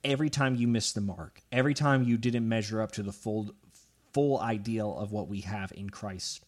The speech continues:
right? That is, that is when you didn't, that is when you contributed to the sins of the rest of mankind.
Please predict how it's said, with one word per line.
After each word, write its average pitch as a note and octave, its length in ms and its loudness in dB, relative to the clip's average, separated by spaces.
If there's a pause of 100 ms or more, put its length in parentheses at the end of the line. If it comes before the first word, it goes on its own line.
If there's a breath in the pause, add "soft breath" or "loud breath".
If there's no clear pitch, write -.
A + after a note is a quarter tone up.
right? G#2 280 -6 (480 loud breath)
That A#2+ 260 6
is, A#2 300 2
that B2 300 6
is G2+ 180 0
when G#2+ 220 -2
you G#2+ 140 -2
didn't, G2+ 480 -4 (320 soft breath)
that B2 120 4
is B2 80 0
when B2 100 2
you A2 80 0
contributed G#2+ 840 -2
to G#2+ 220 0 (580 soft breath)
the G#2+ 400 0
sins B2 600 0 (140)
of A2 180 0
the G#2 80 0
rest G#2 380 0
of G2+ 80 0
mankind. F2 720 -4